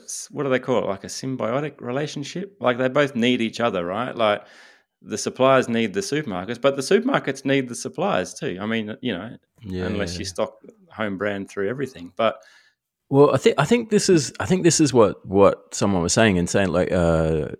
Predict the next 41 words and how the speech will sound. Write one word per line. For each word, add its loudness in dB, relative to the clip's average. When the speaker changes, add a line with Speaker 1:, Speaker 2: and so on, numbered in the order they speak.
Speaker 2:
The -4
Guardian 2
was -4
quoting 0
Bronwyn 0
Thompson, -4
who's -6
a -4
sales 0
strategist, -6
saying 0
that -2
there's 2
been -2
a 0
massive -2
margin -2
transfer -2
over 2
the 0
last -4
twenty -2
years -2
from -2
suppliers -2
to -10
Coles 0
and -4
Woolies. -4
Speaker 1:
Right. 0
Speaker 2:
And -2
the 2
reason 4
for 4
that 2
is -6
that -2
Coles 2
and -2
Woolies 0
dominate, -2